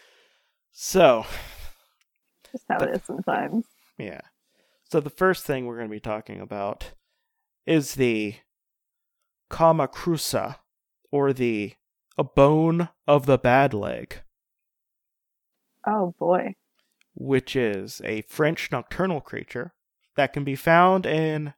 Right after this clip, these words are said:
Speaker 1: Gascony, uh, notably around the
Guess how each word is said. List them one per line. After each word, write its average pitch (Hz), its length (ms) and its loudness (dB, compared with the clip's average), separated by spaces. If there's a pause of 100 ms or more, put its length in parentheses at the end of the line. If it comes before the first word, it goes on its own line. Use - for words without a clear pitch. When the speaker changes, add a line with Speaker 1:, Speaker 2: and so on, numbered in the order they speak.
Speaker 1:
Gascony, 147 720 -6 (1500)
uh, 120 440 4 (280)
notably 151 500 4
around 131 400 0
the 123 240 -4